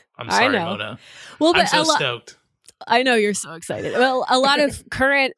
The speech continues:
Speaker 2: prophets who talk about this stuff will reach back and mine that for gems, uh, and ideas and thoughts. But, um, really, yeah.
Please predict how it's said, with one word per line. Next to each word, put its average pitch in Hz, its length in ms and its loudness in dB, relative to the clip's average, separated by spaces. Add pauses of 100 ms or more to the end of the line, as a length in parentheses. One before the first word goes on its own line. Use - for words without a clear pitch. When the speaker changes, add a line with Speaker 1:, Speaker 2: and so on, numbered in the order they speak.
Speaker 2:
prophets 214 600 0
who 233 100 -4
talk 190 220 2
about 208 160 0
this 208 140 -4
stuff 202 220 -2
will 202 260 0
reach 208 440 -2
back 208 360 2
and 190 240 -2
mine 247 440 0
that 170 300 0
for 180 400 0 (500)
gems, 226 800 2
uh, 196 280 -2
and 202 180 2
ideas 196 880 2
and 175 600 -6 (280)
thoughts. - 880 0
But, 196 300 2 (260)
um, 170 480 -4 (380)
really, 233 380 4
yeah. 190 240 2